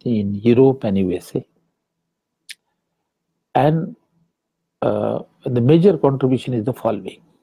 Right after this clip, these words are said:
The entire development discourse,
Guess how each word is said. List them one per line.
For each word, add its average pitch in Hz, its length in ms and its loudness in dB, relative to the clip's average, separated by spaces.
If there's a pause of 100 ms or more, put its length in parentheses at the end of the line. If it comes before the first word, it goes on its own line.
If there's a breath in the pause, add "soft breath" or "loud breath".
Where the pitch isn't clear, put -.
(2750 loud breath)
The 143 240 4
entire 180 400 4
development 147 600 4
discourse, - 800 -6